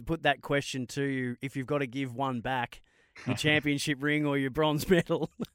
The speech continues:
Speaker 2: Uh, I'm definitely not giving either back. Uh,
Speaker 1: <laughs>
Speaker 2: but, I mean, not, nothing beats,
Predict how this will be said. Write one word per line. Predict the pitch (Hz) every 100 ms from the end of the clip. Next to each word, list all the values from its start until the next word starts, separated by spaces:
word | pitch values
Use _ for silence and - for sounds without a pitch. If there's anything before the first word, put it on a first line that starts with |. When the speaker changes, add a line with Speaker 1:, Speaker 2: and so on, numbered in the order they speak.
| - - 151 123 -
Speaker 2:
Uh, | 120 127 117
I'm | 131 135
definitely | 123 147 151 151 143
not | 139 131
giving | 139 139 127
either | 127 120 110
back. | 110 110 131 -
Uh, | 117 107 107 98 98 95 104
Speaker 1:
<laughs> |
Speaker 2:
but, | 107 104 104 -
I | 104
mean, | 110 107 107
not, | 110 87
nothing | 113 107 117 104 92
beats, | 98 85